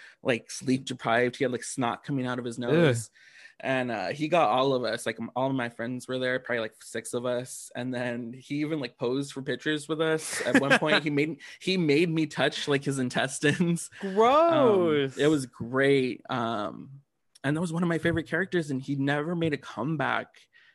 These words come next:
Speaker 2: Aw.
Speaker 1: And, um, luckily for me, I tweeted John Murdy, who's the creative director for Horror Nights, one year,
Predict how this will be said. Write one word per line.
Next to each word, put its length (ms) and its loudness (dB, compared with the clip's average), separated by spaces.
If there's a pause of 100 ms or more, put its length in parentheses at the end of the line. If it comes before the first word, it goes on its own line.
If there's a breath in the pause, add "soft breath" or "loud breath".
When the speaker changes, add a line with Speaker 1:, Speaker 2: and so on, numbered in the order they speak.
(140)
Speaker 2:
Aw. 60 -4
Speaker 1:
And, 540 -2 (260)
um, 520 -4 (320 soft breath)
luckily 460 2
for 160 -6
me, 400 2
I 200 2
tweeted 680 -2
John 240 -2
Murdy, 300 -2
who's 160 -10
the 60 -14
creative 280 -2
director 320 -8
for 120 -16
Horror 220 -6
Nights, 320 -8
one 140 -10
year, 300 -8